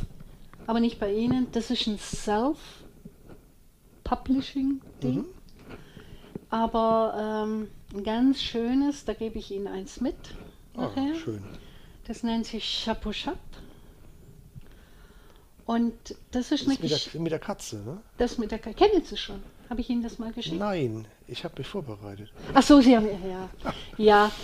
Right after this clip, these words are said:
Speaker 1: also
Speaker 2: Ich war
Speaker 1: sch-
Speaker 2: ausnahmsweise mal fleißig, weil ich gestern Abend nichts zu tun hatte.
Speaker 1: <laughs> Also, Chapeau Chat ist insofern eine besondere Geschichte, als ich, als ich Chapeau Chat geträumt habe. Das ist
Speaker 2: Mhm.
Speaker 1: was ganz Witziges. Ich weiß noch, da bin ich lachend aufgewacht und habe im Traum gesehen,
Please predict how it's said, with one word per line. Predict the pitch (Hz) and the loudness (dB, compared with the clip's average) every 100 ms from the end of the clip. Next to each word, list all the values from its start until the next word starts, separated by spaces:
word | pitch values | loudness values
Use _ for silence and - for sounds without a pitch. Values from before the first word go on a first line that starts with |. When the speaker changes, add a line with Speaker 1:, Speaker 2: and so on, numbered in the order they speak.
| - | 0
Speaker 1:
also | 233 262 | 4 8
Speaker 2:
Ich | 190 | 8
war | 220 | 10
Speaker 1:
sch- | |
Speaker 2:
ausnahmsweise | 196 220 233 - 170 165 156 | 8 8 4 6 6 6 6
mal | 165 | 4
fleißig, | - 175 - - | 6 2 2 10
weil | 277 302 | 12 12
ich | |
gestern | - 170 - | 8 6 12
Abend | - - | 12 12
nichts | - | 8
zu | - | 8
tun | - 143 | 10 12
hatte. | 494 - 214 - 131 | 10 10 6 6 -2
Speaker 1:
<laughs> | 247 - - | 0 2 8
Also, | 269 294 - - - 285 247 - | 10 10 6 -10 -4 -2 2 8
Chapeau | 277 277 277 | 8 8 4
Chat | - - 254 285 - | 4 4 4 4 -2
ist | 233 226 | -6 -2
insofern | 226 226 262 302 269 | -2 0 2 6 6
eine | 254 | 4
besondere | 254 247 240 240 | 2 0 0 -2
Geschichte, | 233 - - 247 - 240 | -4 -4 0 0 0 -2
als | 208 214 233 | -2 -4 -6
ich, | 220 - - - - - - - - - - - - - | -6 -10 -12 -12 -14 -16 -18 -18 -20 -20 -20 -20 -12 -2
als | 233 233 | -2 0
ich | 214 | 0
Chapeau | 226 226 | 0 0
Chat | 214 220 - | -2 -2 -4
geträumt | 196 - - 214 277 285 - 156 | -6 -6 -6 2 4 4 0 -12
habe. | - - - - | -12 -12 -14 -8
Das | 233 123 | -4 -2
ist | 175 | -2
Speaker 2:
Mhm. | 202 | -2
Speaker 1:
was | - | -2
ganz | 214 247 - 202 | -2 -2 -2 -4
Witziges. | 254 - - - 202 - - - - - - - | -4 -4 -6 -4 -4 -6 -18 -18 -16 -16 -12 -8
Ich | 220 | 0
weiß | 214 220 302 311 | 4 6 8 6
noch, | 285 | 4
da | 269 | 4
bin | 254 226 | 4 2
ich | 202 202 | 2 2
lachend | 196 240 - 285 262 - | 4 4 4 2 2 0
aufgewacht | 190 226 - 277 302 311 - | 0 0 -2 0 0 0 -4
und | 226 220 | -6 -2
habe | 220 226 | -2 -4
im | 185 | -6
Traum | - - 190 214 262 269 | -6 0 2 4 2 0
gesehen, | - - 214 233 269 | -6 0 2 2 0